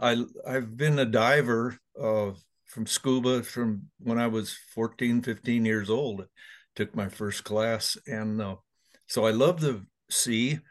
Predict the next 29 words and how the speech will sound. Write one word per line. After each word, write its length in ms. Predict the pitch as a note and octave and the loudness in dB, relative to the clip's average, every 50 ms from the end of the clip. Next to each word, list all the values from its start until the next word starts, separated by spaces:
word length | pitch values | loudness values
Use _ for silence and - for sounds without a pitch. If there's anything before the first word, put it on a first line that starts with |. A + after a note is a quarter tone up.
| _ _ _ _ _ - | _ _ _ _ _ -4
I 60 | - | 2
love 280 | A2+ B2 C#3+ C3 A2+ - | 4 4 4 4 2 -2
seafood 840 | - - - B2 B2+ B2+ B2 B2 - G2+ G2 G2+ A2+ A2 - G2+ - - _ _ _ - D#3 - - | -4 -4 -2 0 2 2 0 0 -4 -6 -4 -4 -4 -6 -8 -12 -18 -20 _ _ _ -20 -20 -18 -12
with 160 | - A2 F#2 | -10 -8 -8
a 60 | F2+ | -8
passion. 640 | D#2+ - - G#2 A2+ A#2 G#2 - - D#2+ E2 G#2 A2 _ - - - - - _ _ _ - | -8 -6 -4 -2 -2 -2 -2 -4 -8 -10 -10 -12 -12 _ -18 -20 -20 -20 -20 _ _ _ -10
And, 480 | - A2+ G#2+ G#2+ G#2 G#2 G#2 G#2 G#2+ G#2+ | -8 -6 -4 -4 -4 -2 -2 -2 -2 -2
uh, 220 | G2+ G2 F#2+ F#2+ G2+ - _ _ _ _ _ - - _ - - - - _ _ _ _ - - | -4 -4 -6 -8 -10 -14 _ _ _ _ _ -20 -20 _ -20 -20 -20 -20 _ _ _ _ -12 -8
I 120 | C3 C#3+ | -8 -4
just 260 | C3 D3 C#3+ - - - | -2 -2 -2 -2 -2 -2
decided 540 | A3+ - - D3 C#3+ F3 E3 D#3 C#3+ B2+ | -2 0 2 2 4 4 4 4 2 2
that 240 | B2 B2+ A#2+ - - _ _ _ _ _ _ _ _ _ _ _ | 2 2 0 0 -4 _ _ _ _ _ _ _ _ _ _ _
here 440 | - - D3 E3 F#3 E3+ D#3+ D3 C3+ | -4 0 2 4 4 4 4 4 4
I 160 | G2 B2+ C3 | 2 2 0
could, 380 | A#2+ - C3+ A#2 F#2+ - - - _ _ _ _ _ - | 0 0 -2 -2 -2 -4 -14 -20 _ _ _ _ _ -2
I 100 | B2+ C3+ | -2 0
could 180 | B2+ C3 A#2 A2 | 2 2 0 2
grow 280 | G2+ B2 B2 C3 C3+ | 4 6 6 6 6
sprouts. 760 | B2+ - - - - - A#2 A2+ C3 D3 D#3 D#3 D3+ - - - | 6 4 0 -4 -4 -2 0 2 4 4 2 2 0 -2 -2 0
I 120 | A2+ A2+ | 0 -2
could, 460 | A2 - A2 G#2 F#2 F#2 F#2+ - - _ _ _ _ _ _ _ _ _ _ - | -2 -2 -2 -2 -2 -4 -10 -14 -16 _ _ _ _ _ _ _ _ _ _ -18
uh, 440 | - B2 A#2+ A2+ A2 A2 G#2 G2+ - _ _ _ _ _ _ _ _ _ _ _ _ _ _ - C3 | -14 -10 -8 -6 -6 -6 -8 -10 -14 _ _ _ _ _ _ _ _ _ _ _ _ _ _ -10 -2
get 160 | B2+ D3+ D3 | 0 4 6
all 240 | C#3+ C#3 C#3 D3 D3 | 8 8 8 8 6
the 160 | C3+ A2+ G2 | 4 2 2
vitamins 560 | F#2 G2 G#2+ A#2+ B2+ C3 B2+ B2+ B2 A#2 G#2+ | 4 4 4 6 6 6 6 6 4 4 2
that 160 | - A#2+ A#2 A2 | 2 0 2 4
I 140 | A2 G#2+ | 4 4
needed, 520 | G#2+ A2 A2+ A2+ A#2+ A#2 B2 B2+ A#2 A2+ | 2 2 0 0 2 2 2 2 0 -2